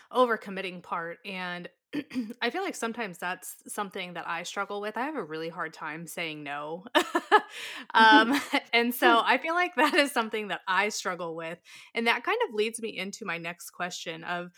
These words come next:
Speaker 1: how do you balance work and family life? Because something that I struggle with is the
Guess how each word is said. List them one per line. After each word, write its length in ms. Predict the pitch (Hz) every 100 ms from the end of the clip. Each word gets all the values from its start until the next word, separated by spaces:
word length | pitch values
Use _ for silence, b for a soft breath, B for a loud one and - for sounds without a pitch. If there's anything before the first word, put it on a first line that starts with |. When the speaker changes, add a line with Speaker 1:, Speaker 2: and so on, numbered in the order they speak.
| B B _
Speaker 1:
how 220 | - 269
do 80 | 349
you 160 | 381
balance 680 | 240 185 190 208 233 247 - -
work 300 | 190 208 226
and 160 | 226
family 360 | - 190 190 175
life? 300 | 160 160 - -
Because 260 | 196 208
something 380 | - 240 320 330
that 140 | 240 -
I 180 | 170 294
struggle 460 | - 233 220 233 226
with 360 | 233 233 - - -
is 460 | 196 185 180 185 - B B B
the 100 | -